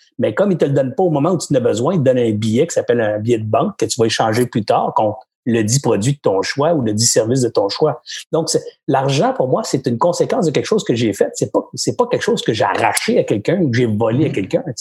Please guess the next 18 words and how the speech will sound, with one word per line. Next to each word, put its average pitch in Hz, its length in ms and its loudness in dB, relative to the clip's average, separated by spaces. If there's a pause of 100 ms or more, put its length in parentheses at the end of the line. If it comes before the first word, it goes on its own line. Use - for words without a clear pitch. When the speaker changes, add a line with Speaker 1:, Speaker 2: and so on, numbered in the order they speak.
Speaker 1:
sais. 175 60 -12 (360)
Fait - 100 -6
quand, 302 220 0
quand 240 140 2
tu 175 140 0
vois 196 160 4
le 170 80 0
cash - 320 -2
comme 127 200 2
ça, 294 280 0 (400)
ben 123 80 0
là, 220 120 4
du 147 200 2
coup, 269 240 0
il 170 80 0
y 156 60 4
a, 147 360 0
euh, 131 540 2